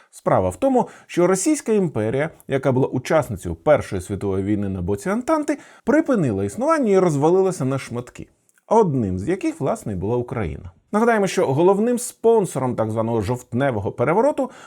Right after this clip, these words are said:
була Німеччина. Лідер більшовиків Ленін був німецьким агентом, тому після того, як він взяв владу, радянська Росія вийшла з війни, підписавши з німцями та їхніми союзниками той самий Берестейський мир. Ну а для У Н Р цей мир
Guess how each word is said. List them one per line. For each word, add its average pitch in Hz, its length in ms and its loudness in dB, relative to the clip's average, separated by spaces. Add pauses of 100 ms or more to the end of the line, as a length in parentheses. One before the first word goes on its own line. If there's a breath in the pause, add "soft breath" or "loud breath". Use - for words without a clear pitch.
(120 loud breath)
була 175 200 0
Німеччина. 175 760 -2 (280 soft breath)
Лідер 147 360 0
більшовиків 143 580 -2
Ленін 185 300 0
був 131 180 -2 (200 loud breath)
німецьким 139 720 0
агентом, 262 460 0
тому 269 260 0
після 196 240 -2
того, 160 260 0
як 143 140 -4
він 135 100 -4
взяв 120 340 0
владу, 320 360 2 (340 loud breath)
радянська 311 480 2
Росія 262 300 2
вийшла 185 600 2
з 120 80 -2
війни, 208 320 0
підписавши 151 600 -4
з 139 40 -2
німцями 226 460 -2 (260 loud breath)
та 151 100 -2
їхніми 143 280 -2
союзниками 127 580 -2
той 226 340 2
самий 190 440 0 (200 loud breath)
Берестейський 117 840 -4
мир. 120 360 -2 (240)
Ну 240 140 4
а 110 140 6
для 101 140 0
У 147 180 4
Н 294 160 4
Р 320 180 0
цей 220 320 -2
мир 233 240 0